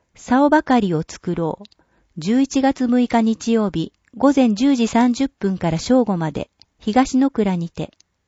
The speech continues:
測るをテーマに割り箸で測りを作ります。定員は先着で十人。持ち物は洗濯バサミ一個、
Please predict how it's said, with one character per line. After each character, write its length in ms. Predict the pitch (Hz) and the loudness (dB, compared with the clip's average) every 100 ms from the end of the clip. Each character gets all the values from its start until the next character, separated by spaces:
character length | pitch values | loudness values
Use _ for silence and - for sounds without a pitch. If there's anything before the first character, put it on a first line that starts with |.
| _ | _
測 420 | - 214 - 277 | -8 -6 0 0
る 200 | 202 180 - | 0 -6 -4
を 160 | - 254 | -2 0
テ 220 | 277 269 | 2 2
ー 20 | |
マ 140 | 220 185 | 2 -2
に 220 | 160 170 _ _ | -4 -8 _ _
割 220 | 170 202 | -2 2
り 80 | 240 | 2
箸 200 | 254 - | 2 2
で 80 | 233 | 0
測 280 | 196 - 247 | 0 0 2
り 140 | 269 | 2
を 60 | 226 | 2
作 260 | - - | -2 -6
り 120 | 165 151 | -4 -4
ま 140 | 156 | -6
す。 200 | - _ _ _ _ _ _ _ _ _ - | -10 _ _ _ _ _ _ _ _ _ 0
定 260 | 262 269 | 4 4
員 240 | 269 262 247 | 4 2 0
は 200 | 240 - | -2 -4
先 260 | - 269 277 | 0 2 2
着 240 | 277 269 | 0 0
で 140 | 254 226 | 2 2
十 240 | 196 254 | 2 0
人。 240 | 190 151 - _ _ _ _ _ _ - | 0 -2 -8 _ _ _ _ _ _ -6
持 140 | 208 | -6
ち 160 | - 269 | -2 0
物 300 | 277 240 175 | 0 0 0
は 180 | 156 - _ _ _ _ | -2 -4 _ _ _ _
洗 280 | - 254 269 | 0 0 2
濯 280 | 269 269 | -2 0
バ 120 | 262 277 | 0 2
サ 160 | 240 | 0
ミ 200 | 196 170 | 0 -2
一 80 | 190 _ | -6 _
個、 220 | - 156 | -6 -6